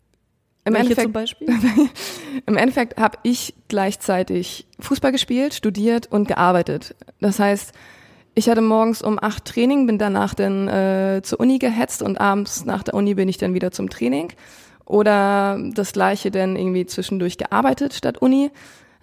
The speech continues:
Speaker 1: Ähm, man muss immer ganz viele Entscheidungen treffen und ab-, abwägen, ähm, was man jetzt gerade priorisiert. Das heißt, wenn ich hier zum Beispiel ein, ein Examen vor mir hatte,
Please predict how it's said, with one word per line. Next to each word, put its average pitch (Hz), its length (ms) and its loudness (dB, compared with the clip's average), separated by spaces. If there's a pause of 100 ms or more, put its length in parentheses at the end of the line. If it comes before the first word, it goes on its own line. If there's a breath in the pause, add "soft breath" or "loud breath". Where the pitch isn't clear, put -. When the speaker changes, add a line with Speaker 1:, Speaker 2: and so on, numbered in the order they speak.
Speaker 1:
Ähm, 208 340 0
man 214 140 4
muss 254 140 2
immer 240 220 2
ganz 240 180 -2
viele 220 200 -2
Entscheidungen 208 480 0
treffen 214 300 -4
und 208 140 -4
ab-, - 200 -4 (140)
abwägen, 208 720 2
ähm, 190 340 0 (260)
was - 440 -4
man 202 120 0
jetzt 190 160 -2
gerade 196 240 2
priorisiert. 190 640 2
Das 180 140 -2
heißt, 180 280 -4
wenn 196 100 0
ich 185 60 -8
hier - 100 -8
zum - 120 -8
Beispiel 196 500 -2
ein, 92 380 -4 (680 loud breath)
ein - 60 -6
Examen 220 460 2
vor 247 180 4
mir 240 160 4
hatte, 247 460 0